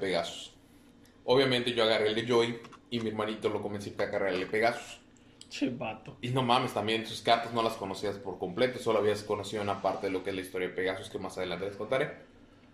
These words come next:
Speaker 2: Sí, porque estaba, estaba, estaba.
Speaker 1: Estaba todavía en emisión prácticamente, es, es el arco más importante, por, ese, por así decirlo. Yo, yo diría que son los más importantes, más recordados, el, el arco de,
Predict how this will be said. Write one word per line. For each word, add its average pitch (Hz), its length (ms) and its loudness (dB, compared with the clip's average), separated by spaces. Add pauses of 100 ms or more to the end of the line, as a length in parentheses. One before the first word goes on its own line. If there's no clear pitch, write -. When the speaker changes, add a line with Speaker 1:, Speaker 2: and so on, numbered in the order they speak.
Speaker 2:
Sí, 180 100 0
porque 170 120 4
estaba, 147 340 4
estaba, 143 340 4
estaba. 143 480 6
Speaker 1:
Estaba 135 500 10
todavía 127 240 6
en 120 80 4
emisión 113 460 0
prácticamente, 113 680 2
es, 117 160 -2
es 135 140 -2
el 120 120 6
arco 117 260 6
más 107 220 0
importante, 104 580 -2
por, 98 220 -2
ese, 92 220 -4
por 104 140 0
así 104 140 -2
decirlo. 104 400 0
Yo, 104 260 0
yo 123 140 2
diría 131 280 4
que 131 80 -4
son 131 160 0
los 113 80 0
más 113 160 0
importantes, 113 360 -2
más 113 140 4
recordados, 98 540 -2
el, 98 180 -2
el 98 100 0
arco 98 280 0
de, 87 240 -2